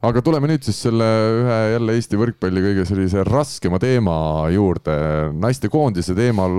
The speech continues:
Aavo Keel eelmises saates võttis sõna, kuna tema ka kandideeris naistekoondise peatreeneriks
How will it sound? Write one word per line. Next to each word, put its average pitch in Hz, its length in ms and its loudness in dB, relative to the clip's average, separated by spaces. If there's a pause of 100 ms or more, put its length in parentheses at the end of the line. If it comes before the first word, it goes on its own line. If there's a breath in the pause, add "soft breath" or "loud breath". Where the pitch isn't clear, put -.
Aavo 107 240 0
Keel 85 640 2 (160)
eelmises 101 320 -2
saates 107 240 -2
võttis 101 240 -2
sõna, 143 320 0
kuna 82 240 -2
tema 98 160 0
ka 110 140 -2
kandideeris 92 500 0
naistekoondise 90 400 -2
peatreeneriks 82 640 -2